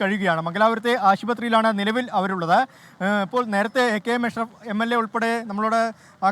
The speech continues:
കാര്യം ചൂണ്ടിക്കാട്ടിയിരുന്നു. ഏഹ്, മ-, ഈ പരിക്കേറ്റവരുടെ നില അതീവ ഗുരുതരമാണെന്നാണ് പറഞ്ഞത്. മരിച്ചവരുടെ പേരുവിവരങ്ങൾ ഇങ്ങനെയാണ്, ജി കെ. ഓട്ടോറിക്ഷ ഡ്രൈവർ ഹൈദരലി, ആ, ഓട്ടോറിക്ഷയിലുണ്ടായിരുന്ന യാത്രക്കാർ ആയിഷ, ഹസ്ന പതിനൊന്ന് വയസ്സ്, ഖദീജ, നഫീസ,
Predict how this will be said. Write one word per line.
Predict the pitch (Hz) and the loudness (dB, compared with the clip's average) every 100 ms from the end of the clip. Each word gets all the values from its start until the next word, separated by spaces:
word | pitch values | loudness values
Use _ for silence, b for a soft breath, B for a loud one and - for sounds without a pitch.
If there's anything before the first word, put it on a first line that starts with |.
| 233 | 2
കാര്യം | 233 214 | 0 -2
ചൂണ്ടിക്കാട്ടിയിരുന്നു. | 208 214 220 190 180 156 160 220 226 B B 180 | -4 -4 0 0 0 -6 -4 -4 -6 B B -2
ഏഹ്, | 185 185 196 | -2 -2 -4
മ-, | 190 220 202 | -4 -4 -6
ഈ | 196 208 | -4 -4
പരിക്കേറ്റവരുടെ | 190 240 233 233 233 240 214 | -2 -4 -2 -2 -2 -2 2
നില | 226 196 | 2 2
അതീവ | 180 220 220 | -2 -4 -4
ഗുരുതരമാണെന്നാണ് | 208 233 226 220 214 208 233 | -2 0 0 0 0 0 -2
പറഞ്ഞത്. | 175 196 196 | -2 -2 -2
മരിച്ചവരുടെ | 196 254 254 254 247 | -2 -4 -2 0 0
പേരുവിവരങ്ങൾ | 214 233 262 247 247 233 | 0 -2 -2 -2 -2 -2
ഇങ്ങനെയാണ്, | 214 220 196 175 185 208 B B 151 | -2 0 2 4 2 0 B B -6
ജി | 175 170 | -4 0
കെ. | 196 226 B B 175 | 0 0 B B -4
ഓട്ടോറിക്ഷ | 190 247 247 254 240 | 0 2 2 -2 -2
ഡ്രൈവർ | 226 214 220 | -2 -2 -2
ഹൈദരലി, | 185 180 208 175 196 240 b b 165 | -2 -2 -2 -2 -4 -8 b b 0
ആ, | 175 185 | 2 2
ഓട്ടോറിക്ഷയിലുണ്ടായിരുന്ന | 196 247 247 247 240 226 226 226 226 196 | 0 0 0 -2 0 2 2 2 2 4
യാത്രക്കാർ | 202 240 226 214 247 226 190 | 4 0 2 4 4 4 2
ആയിഷ, | 226 247 247 262 220 | 2 0 2 2 0
ഹസ്ന | 180 - 254 262 | -6 -2 -4 -2
പതിനൊന്ന് | 220 226 247 208 | -2 -4 -4 -4
വയസ്സ്, | 175 240 202 | -4 -6 -6
ഖദീജ, | 196 233 202 240 208 | -6 -6 -2 -2 -2
നഫീസ, | 190 226 | -6 -8